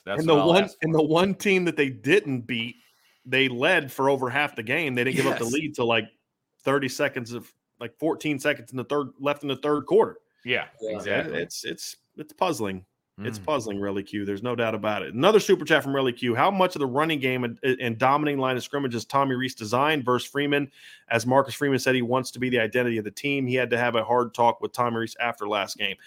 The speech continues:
Speaker 2: I'm gonna say, no, I don't agree with that. I mean, they've run for over two hundred yards four last five games.
Speaker 1: Right.
Speaker 2: You know, Tommy Rees didn't all of a sudden try to run the football. They tried to run the football, uh, a, a, a lot. What was it?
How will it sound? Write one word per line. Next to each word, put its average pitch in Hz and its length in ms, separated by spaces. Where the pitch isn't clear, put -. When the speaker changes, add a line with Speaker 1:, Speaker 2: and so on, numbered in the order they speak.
Speaker 2:
I'm 262 120
gonna 269 220
say, 190 220
no, 170 100
I 170 140
don't 190 160
agree 127 180
with 123 120
that. 127 120
I - 40
mean, 147 120
they've 196 180
run 180 200
for 156 160
over 139 100
two 160 140
hundred 139 140
yards 143 260
four 135 200
last 117 280
five 107 200
games. 101 540
Speaker 1:
Right. 117 280
Speaker 2:
You 135 80
know, 127 40
Tommy 160 260
Rees 147 140
didn't 135 140
all 131 120
of 143 60
a 143 40
sudden 120 480
try 139 140
to 120 80
run 110 140
the 107 40
football. 117 360
They 170 100
tried 220 360
to 156 60
run 139 140
the 131 80
football, 120 560
uh, 64 360
a, 131 80
a, 123 300
a 123 80
lot. 135 440
What 143 220
was 127 140
it? 113 160